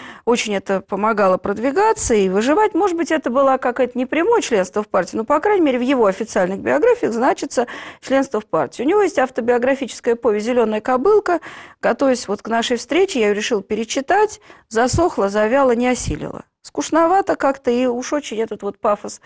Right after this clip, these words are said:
борьбы революционной мне показался даже искусственным. Вот. Но, с другой стороны, может быть, и надо дочитать и задуматься, и понять, потому что мы немножко увидим жизнь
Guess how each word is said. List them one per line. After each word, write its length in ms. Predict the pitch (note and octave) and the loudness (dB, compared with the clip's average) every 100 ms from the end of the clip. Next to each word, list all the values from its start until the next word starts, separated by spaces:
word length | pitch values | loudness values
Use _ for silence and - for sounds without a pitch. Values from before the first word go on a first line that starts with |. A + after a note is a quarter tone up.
| - - - | -20 -20 -14
борьбы 400 | G3 B3 B3 E4+ | 0 0 2 2
революционной 540 | E4 C4 A#3+ B3 A3 | 2 2 0 0 0
мне 160 | A3 C#4 | 0 -2
показался 600 | C#4 G#3 G#3 A3 A#3+ A3 | -4 -4 -2 -2 -4 -4
даже 240 | F#3+ G3 G3+ | -6 -6 -8
искусственным. 680 | - G3 - - F#2 B1+ - | -10 -14 -14 -16 -16 -14 -18
Вот. 100 | - | -14
Но, 160 | - D#4 | -2 -2
с 40 | |
другой 320 | F#4 G#4+ A4+ A4+ | 2 2 4 2
стороны, 460 | G#4 E4+ D#4 D4+ - - - - | 2 2 2 0 -6 -20 -20 -10
может 240 | B3 C#4 B3+ | -4 -2 -2
быть, 180 | B3 | -4
и 60 | C4 | -2
надо 300 | C4+ G#4 C#4 | 0 2 2
дочитать 640 | G#3+ A#3+ B3+ D#4 F#4 G#4 | 0 -2 -4 0 0 0
и 80 | A3 | -4
задуматься, 640 | G3+ A3 A3+ E4+ C4+ - G#3 | 0 0 0 -2 -2 -2 -4
и 40 | |
понять, 460 | G3 G#3+ C#4 G#4 - | -2 -2 -2 -4 -4
потому 320 | A3 A#3+ D#4 | -4 -2 -4
что 160 | - | -4
мы 140 | A#3+ C#4+ | -2 -2
немножко 420 | C4 A#3 B3+ - | -2 -4 -6 -6
увидим 340 | G#3+ B3 G#3+ - - - - | -6 -4 -6 -10 -20 -16 -8
жизнь 360 | G#3+ B3+ G3 | -2 -2 -4